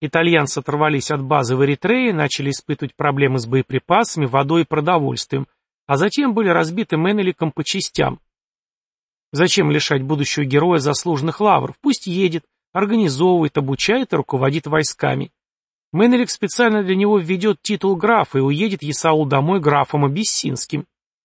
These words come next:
Правда, там в конце какая-то темная история с ранением, но Андрей Андреевич подробностей не помнит, слава богу, что хоть представляет общий ход истории –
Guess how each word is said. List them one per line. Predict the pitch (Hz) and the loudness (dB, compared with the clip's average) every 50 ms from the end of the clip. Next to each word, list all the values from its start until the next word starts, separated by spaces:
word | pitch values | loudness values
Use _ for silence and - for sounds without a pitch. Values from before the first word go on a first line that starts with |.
| _ _ _ | _ _ _
Правда, | - 160 156 147 - | -2 0 0 0 2
там | 156 147 135 | 0 0 0
в | - | -2
конце | - 156 151 - - 147 | -2 -4 -2 -2 -2 -4
какая-то | 135 139 - 160 139 - | -4 -2 -2 -2 -2 -2
темная | - - 175 156 151 151 151 | 0 0 2 2 2 0 0
история | 139 - - 170 170 160 151 | -2 -2 0 0 2 2 0
с | - - | 0 0
ранением, | 160 170 185 226 269 247 185 143 131 - _ _ _ - | 0 0 2 2 0 0 0 0 -2 -4 _ _ _ 0
но | 160 165 170 170 | 2 4 4 4
Андрей | 165 165 160 165 170 165 | 4 4 2 2 2 2
Андреевич | 165 160 160 156 170 170 165 151 - - | 2 2 2 2 2 2 2 0 -2 -2
подробностей | - 156 160 160 170 175 156 151 139 - - 160 | -2 -2 0 2 2 2 2 0 -2 -4 -4 -2
не | 170 196 | -2 -2
помнит, | 196 - - 254 185 135 123 117 | -2 0 2 2 2 2 0 -2
слава | - - 151 156 156 170 170 160 | -6 -4 0 2 2 2 2 2
богу, | 160 170 156 139 | 2 0 -2 -2
что | - - 156 | -6 -10 -8
хоть | - - 156 - | -6 -6 -6 -4
представляет | - 143 - - - 156 151 156 160 160 147 - 170 | -6 -8 -8 -4 -2 0 2 4 4 2 2 2 0
общий | 160 139 - - 165 | -2 0 -2 -2 -4
ход | - - 170 - - | -4 -6 -6 -4 -2
истории – | 202 - - - - 147 131 131 127 - | -2 -2 -2 0 0 0 2 0 -2 -4